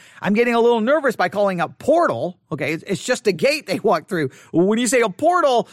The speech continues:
you're getting me a little, getting me <laughs> a little nervous here. Um, but then that get really concerned when you say, "Well, see, Babylon, you had Babylon, but you had spiritual Babylon." Okay. All right. Now,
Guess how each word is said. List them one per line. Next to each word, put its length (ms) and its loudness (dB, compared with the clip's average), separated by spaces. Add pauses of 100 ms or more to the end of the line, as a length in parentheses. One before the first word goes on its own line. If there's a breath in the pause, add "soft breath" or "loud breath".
(100)
you're 80 0
getting 160 0
me 60 0
a 80 4
little, 320 2
getting 340 0
me 140 0
<laughs> 120 -2
a 40 0
little 380 2
nervous 440 0
here. 300 -2 (320 loud breath)
Um, 200 2
but 200 -4
then 280 -4
that 140 -2
get 220 -10
really 340 -2
concerned 460 -2
when 60 -2
you 40 -4
say, 140 0
"Well, 120 2
see, 280 -4 (340 loud breath)
Babylon, 920 0 (180 soft breath)
you 100 2
had 220 0
Babylon, 580 2
but 120 -6
you 80 0
had 120 -6
spiritual 640 -4
Babylon." 600 -6 (140)
Okay. 720 0 (1300)
All 200 -4
right. 380 0
Now, 220 -2